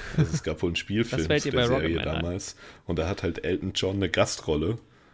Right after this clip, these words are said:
Speaker 1: auch quasi als sich selbst, als so eine Bob
Speaker 2: Mhm.
Speaker 1: der Baumeister-Figur. Und hat dann auch am Ende, spielt er auch so ein Konzert.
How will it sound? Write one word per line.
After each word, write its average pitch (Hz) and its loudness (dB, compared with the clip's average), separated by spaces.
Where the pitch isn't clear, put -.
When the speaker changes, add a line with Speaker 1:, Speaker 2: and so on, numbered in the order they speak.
Speaker 1:
auch - 0
quasi 82 2
als 85 0
sich 80 -4
selbst, 98 -2
als 76 -4
so 82 -6
eine 82 -4
Bob 123 0
Speaker 2:
Mhm. 123 2
Speaker 1:
der 87 4
Baumeister-Figur. 87 0
Und 90 -2
hat 90 -4
dann 92 4
auch 80 0
am 80 -2
Ende, 92 0
spielt - 0
er 92 8
auch 85 0
so - -4
ein 82 -6
Konzert. 78 -4